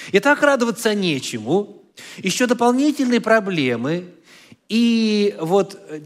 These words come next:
теперь он еще больше радуется. То есть, смотрите, что делает апостол Павел. Он ищет поводы для радости. Вы видите?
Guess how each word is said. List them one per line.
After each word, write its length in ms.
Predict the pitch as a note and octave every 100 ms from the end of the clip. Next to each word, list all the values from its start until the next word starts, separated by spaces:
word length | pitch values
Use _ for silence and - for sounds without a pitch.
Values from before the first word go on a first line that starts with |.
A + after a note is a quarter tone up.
| -
теперь 400 | F3 F#3+ F#3+ E3+
он 240 | E3+ F3 E3+
еще 240 | D#3+ -
больше 400 | D3 C3 A2+ A2
радуется. 600 | F#2 D#2+ - - - -
То 60 | -
есть, 140 | F#3+
смотрите, 280 | - A#3 A3
что 160 | - A#3+
делает 180 | A3 G3
апостол 320 | E3 - C#3+
Павел. 380 | G#2+ E2 C2+ - _ _ _ _ _ _ _ _ _ _ -
Он 220 | C#3+ C3+
ищет 440 | C#3 - B2+ _
поводы 360 | C#3 B2 G#2+ G#2
для 220 | G2 F#2+
радости. 580 | F#2 F2 E2+ - - _ _ _ _ _ _
Вы 80 | C#3
видите? 280 | F3 F3